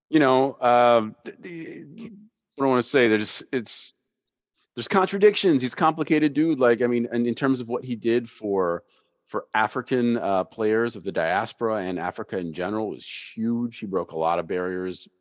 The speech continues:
not just in Brazil and all Latin America, but for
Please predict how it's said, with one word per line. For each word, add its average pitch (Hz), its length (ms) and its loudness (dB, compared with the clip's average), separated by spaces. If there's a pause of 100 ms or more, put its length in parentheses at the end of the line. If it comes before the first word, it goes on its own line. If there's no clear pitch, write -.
(180)
not 98 340 -2
just 95 260 -10
in 85 120 -8
Brazil 82 380 -6
and 85 80 -8
all 82 160 -2
Latin 80 200 -6
America, 82 460 -10
but 78 260 -14 (520)
for 87 120 -16